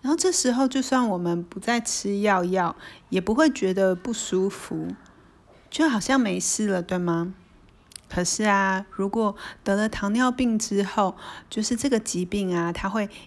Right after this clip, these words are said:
一直跟着你，所以，嗯，没有办法治好它。不能治好，那就只能控制它。意思是说，就是你要常常量测你的血糖啊，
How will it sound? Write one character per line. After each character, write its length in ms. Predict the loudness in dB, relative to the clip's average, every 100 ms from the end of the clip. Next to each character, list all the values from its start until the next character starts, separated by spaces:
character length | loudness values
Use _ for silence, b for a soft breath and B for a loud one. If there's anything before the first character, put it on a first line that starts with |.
| B
一 100 | 0
直 240 | 2 -2
跟 260 | -2 0 0
着 200 | 0 0
你， 260 | 0 -4 -8 B B -10
所 240 | -2 0
以， 320 | 0 -2 -6 -4
嗯， 200 | -2 -2
没 320 | -2 -2 0
有 100 | 0
办 220 | 2 0
法 140 | -2 -4
治 260 | -4 -2
好 240 | -4 -6 -10
它。 400 | -10 -8 -6 -6 B B B B
不 100 | 2
能 500 | 4 4 2 2 0
治 220 | 0 0
好， 380 | 2 4 4 4
那 160 | 0 -2
就 160 | 0 -2
只 200 | -4 -4
能 220 | -2 -2
控 280 | -2 0 0
制 300 | 0 -2 -2
它。 420 | -2 -2 0 0 -4 B B B -4
意 100 | -2
思 180 | 0
是 160 | 2 2
说， 480 | 0 0 2 2 0 B B
就 140 | -6 -4
是 160 | 0
你 200 | 0 0
要 180 | 0 -2
常 260 | -2 -4 -4
常 460 | -4 -2 -2 -2
量 180 | -2 -4
测 400 | -2 0 2 0 B B _
你 140 | -6 -4
的 320 | -2 -2 -2
血 320 | -4 -2 -2
糖 320 | -2 -2 0
啊， 240 | 2 0